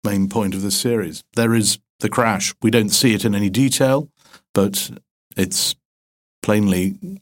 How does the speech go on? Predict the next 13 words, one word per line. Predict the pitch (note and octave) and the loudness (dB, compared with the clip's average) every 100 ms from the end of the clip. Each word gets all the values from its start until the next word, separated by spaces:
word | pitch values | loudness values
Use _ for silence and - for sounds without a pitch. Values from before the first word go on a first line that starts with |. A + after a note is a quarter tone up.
| _ | _
what | - G2 G2+ | 0 0 0
is | G2+ | -4
going | - F#2 | -2 -2
to | F2+ F#2+ - - | -2 -6 -10 -8
be | G#2 F2+ F2+ | -4 -2 -4
hanging | - G#2+ G2 F#2+ | -4 -2 0 0
over | F2+ | -2
this | F2 F2+ | -4 -4
series | - F#2+ F2+ F2 - - | -2 -2 -2 -4 -8 -8
more | - G2 F2+ | -4 -4 -4
than | F2 | -4
anything | F2 F2+ F#2 | -4 -4 -2
else. | G2 D#2+ - | -4 -4 -10